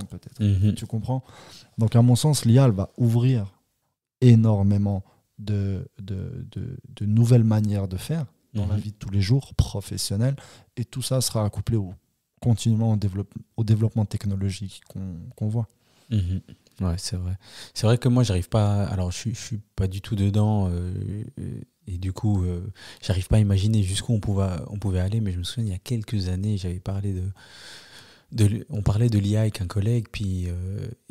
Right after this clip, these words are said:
Speaker 2: si je me trompe pas, il tra-, enfin, avec un collègue, euh, c'est, j'étais à un cours de répète de l'armée,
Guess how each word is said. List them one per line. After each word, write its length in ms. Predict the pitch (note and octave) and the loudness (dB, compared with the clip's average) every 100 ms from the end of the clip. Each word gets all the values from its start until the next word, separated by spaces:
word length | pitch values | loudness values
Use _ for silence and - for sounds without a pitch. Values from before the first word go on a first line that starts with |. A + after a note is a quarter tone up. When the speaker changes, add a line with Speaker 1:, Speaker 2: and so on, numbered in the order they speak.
| A#2+ | -18
Speaker 2:
si 220 | A#2 - A#2 | -10 -6 -4
je 60 | |
me 100 | A2+ | -4
trompe 320 | - A#2 G#2 | -4 -6 -6
pas, 240 | - A#2 A#2 | -4 -2 0
il 120 | G2 | -2
tra-, 280 | - - B2+ - - | -6 -16 -16 -18 -14
enfin, 220 | - F#2 G2+ | -8 -6 -4
avec 240 | G2+ G2 | -4 -2
un 200 | F#2 F#2 | -4 -4
collègue, 320 | - G2 F#2+ | -4 -6 -4
euh, 500 | F#2 F#2 F#2 F#2 G#2 A2 A2+ | -4 -2 -4 -4 -6 -8 -10
c'est, 180 | G#2+ - | -10 -10
j'étais 240 | A#2 G#2+ F#2+ | -12 -6 -4
à 40 | |
un 20 | |
cours 160 | F#2 A#2 | -2 -2
de 60 | G2+ | 0
répète 420 | F#2 A#2+ - - - - _ A2 | 0 -2 -4 -10 -20 -20 _ -4
de 80 | |
l'armée, 400 | F#2 F2+ F#2+ A2 | -2 0 0 0